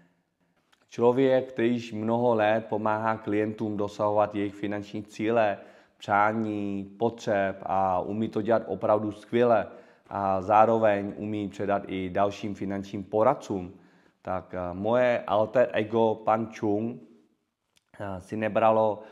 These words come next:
servítky a kdy, i když vše, co jsem kdy, e, publikoval na sociální sítě, bylo se značnou dávkou nadsázky, humoru a myšleno vždy ve vtipu, e, dotkla se některá má videa jiných účastníků trhu, e, na které podnikám.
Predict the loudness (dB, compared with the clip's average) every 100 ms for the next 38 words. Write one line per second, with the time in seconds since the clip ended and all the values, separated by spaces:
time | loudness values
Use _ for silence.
0 | -20 -4 0 2 2 0 -2 -2 -2 -4
1 | -8 -8 -8 -4 -4 -4 -4 -4 -2 -2
2 | -6 -20 -20 _ -2 2 2 2 -4 -4
3 | -2 -2 0 0 -2 -6 -14 -20 -10 -10
4 | -10 -12 -6 -2 -2 0 0 0 0 -4
5 | -8 -4 -4 -2 -6 -8 -8 -4 -4 -4
6 | -4 -2 -4 -4 -8 -8 -6 -8 -6 -4
7 | 0 0 -2 -6 -4 -6 -2 0 0 -2
8 | -4 -4 -4 -6 -14 -20 _ _ -2 2
9 | 4 4 4 2 0 -4 -8 -6 -6 -6
10 | -4 -2 0 -2 -4 -2 0 0 0 -2
11 | -2 -8 -6 -6 -6 -8 -16 _ _ _
12 | _ -8 -6 -4 -4 0 2 2 0 0
13 | 2 2 0 -2 -2 2 4 4 0 0
14 | 0 0 -2 0 2 4 2 0 0 2
15 | 2 0 -4 -6 -6 -6 -6 -6 -8 -8
16 | 0 0 2 -2 -4 -8 -18 -20 _ -8
17 | -6 -4 -6 -2 2 2 2 -4 -6 -6
18 | -2 -2 -2 -6